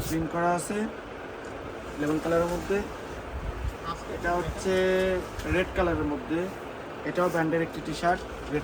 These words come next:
কালারের মধ্যে। যার যে কালারটা পছন্দ just স্ক্রিনশট দিয়ে রাখেন, ভিডিও শেষ করে আমাদের সাথে যোগাযোগ করে নিন। আমরা আপনাদেরকে খুবই রিজনেবল প্রাইসে সারা বাংলাদেশে হোম ডেলিভারি দিয়ে দিতে পারবো।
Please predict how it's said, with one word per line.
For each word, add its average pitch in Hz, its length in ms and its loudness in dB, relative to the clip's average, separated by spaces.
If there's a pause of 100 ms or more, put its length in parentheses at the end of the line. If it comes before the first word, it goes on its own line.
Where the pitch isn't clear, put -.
কালারের 156 220 2
মধ্যে। 160 300 0 (600)
যার 190 260 10
যে 202 140 4
কালারটা 196 400 4
পছন্দ 196 280 0
just 202 400 4
স্ক্রিনশট 190 480 -2
দিয়ে 190 140 6
রাখেন, 196 280 4
ভিডিও 180 240 0
শেষ 180 160 -6 (100)
করে 196 120 4
আমাদের 180 240 2
সাথে 190 220 -2
যোগাযোগ 180 400 2
করে 190 160 4
নিন। 208 240 0 (720)
আমরা 165 240 4
আপনাদেরকে 190 460 2 (120)
খুবই 196 340 2
রিজনেবল 190 480 4
প্রাইসে 196 300 6
সারা 185 280 4
বাংলাদেশে 185 540 4 (580)
হোম 175 220 4
ডেলিভারি 185 340 6
দিয়ে 175 160 6
দিতে 165 200 4
পারবো। 151 240 2